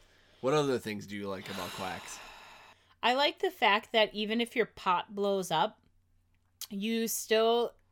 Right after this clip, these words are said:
Speaker 2: you still have the, you still have the ability to decide whether or not you want to move up on the points track,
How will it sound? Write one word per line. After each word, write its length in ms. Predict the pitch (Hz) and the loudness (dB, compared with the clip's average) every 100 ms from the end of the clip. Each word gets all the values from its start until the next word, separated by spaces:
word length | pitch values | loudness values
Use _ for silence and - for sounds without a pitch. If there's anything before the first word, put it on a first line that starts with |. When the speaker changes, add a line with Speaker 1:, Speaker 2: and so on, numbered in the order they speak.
| _ _ | _ _
Speaker 2:
you 180 | 226 233 | -6 -4
still 380 | - - 240 247 | -4 0 0 2
have 380 | 247 240 226 214 | 0 -2 -4 -2
the, 360 | 196 180 170 - _ _ _ _ | 2 2 0 -4 _ _ _ _
you 140 | 226 208 | -6 -4
still 320 | - 240 247 | 0 0 2
have 300 | 233 214 214 | 4 4 4
the 120 | 220 | 0
ability 600 | 185 196 196 208 233 233 | 2 2 2 2 0 -2
to 580 | - - 214 202 190 190 _ _ _ _ _ - | -4 -4 0 2 2 0 _ _ _ _ _ -6
decide 460 | 202 - 190 190 | -4 2 2 4
whether 280 | 202 185 190 | 2 0 0
or 60 | 190 | 0
not 220 | 180 190 | -2 -2
you 100 | 196 | -4
want 220 | 180 180 | -2 -2
to 60 | 185 | -2
move 180 | 175 185 | -4 -4
up 160 | 175 | -2
on 140 | 175 175 | -2 -4
the 60 | |
points 340 | - 165 226 - | -8 -10 -12 -6
track, 400 | 320 349 370 | -4 -4 -6